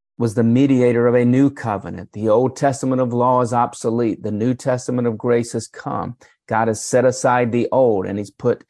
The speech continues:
the gospel of grace or the new covenant of grace in place. That's the word of truth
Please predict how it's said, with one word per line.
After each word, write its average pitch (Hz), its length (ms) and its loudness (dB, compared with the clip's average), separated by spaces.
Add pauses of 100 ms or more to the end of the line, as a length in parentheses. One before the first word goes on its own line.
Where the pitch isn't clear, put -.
(320)
the 117 100 -2
gospel 117 540 0
of 104 140 -2
grace 113 360 0
or 120 60 0
the 110 100 0
new 113 200 2
covenant 110 480 -4
of 101 80 -10
grace 104 500 -4 (140)
in 107 240 -2
place. - 640 -6 (340)
That's 123 300 -4
the 156 140 0
word 131 280 2
of 123 140 -2
truth 107 640 -4